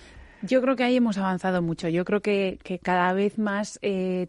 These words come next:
todas las empresas somos conscientes de que si tu patrocinio no tiene sentido, no va ligado al propósito, al para qué, al qué haces en tu empresa, a qué te dedicas,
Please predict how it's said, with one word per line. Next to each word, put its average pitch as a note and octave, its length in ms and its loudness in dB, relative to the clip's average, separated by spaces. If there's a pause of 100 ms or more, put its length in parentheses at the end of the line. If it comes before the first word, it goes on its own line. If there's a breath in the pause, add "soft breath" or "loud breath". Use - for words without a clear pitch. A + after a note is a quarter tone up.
todas G#3+ 280 2
las G3+ 160 0
empresas G3 320 0
somos F#3+ 240 -2
conscientes F#3+ 480 -2
de G3 100 0
que F3+ 120 -2
si F#3+ 160 -4
tu F#3 160 -6
patrocinio A#3 760 0
no A3+ 160 0
tiene G#3 260 -2
sentido, G3 540 0
no G3 140 0
va G#3 100 4
ligado G3 480 6
al F#3 160 6
propósito, F3+ 760 2
al E3 120 2
para D3+ 260 0
qué, G3+ 240 2
al F#3 140 -2
qué G#3+ 160 4
haces E3+ 480 -2
en E3+ 100 -4
tu F3 80 -4
empresa, E3+ 380 -2
a D#3+ 40 -6
qué F#3+ 120 -4
te G3 100 0
dedicas, G3 520 0